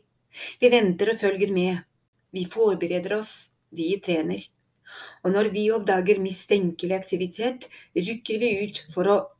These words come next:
gjøre det vi må gjøre.» «Som å kidnappe folk», sa Thelma.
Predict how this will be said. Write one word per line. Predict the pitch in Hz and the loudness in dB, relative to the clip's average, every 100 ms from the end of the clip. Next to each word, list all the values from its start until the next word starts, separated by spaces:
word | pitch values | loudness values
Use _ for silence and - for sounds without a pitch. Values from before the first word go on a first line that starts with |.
| - | -12
gjøre | 196 208 196 175 185 | 0 4 4 4 -2
det | 175 196 190 | -2 -4 -6
vi | 185 185 185 | -8 -8 -2
må | 185 175 190 | -2 -2 -2
gjøre.» | 170 165 165 - - _ _ _ _ _ _ _ _ _ - - - _ _ _ _ _ _ _ _ _ | -6 -6 -6 -10 -12 _ _ _ _ _ _ _ _ _ -20 -20 -20 _ _ _ _ _ _ _ _ _
«Som | - - 240 247 | -18 -12 -8 -8
å | 247 | -10
kidnappe | 262 214 202 202 247 | -10 -8 -8 -8 -8
folk», | 262 294 277 - - | -4 -4 -4 -10 -18
sa | - | -14
Thelma. | 180 170 160 170 | -10 -10 -10 -12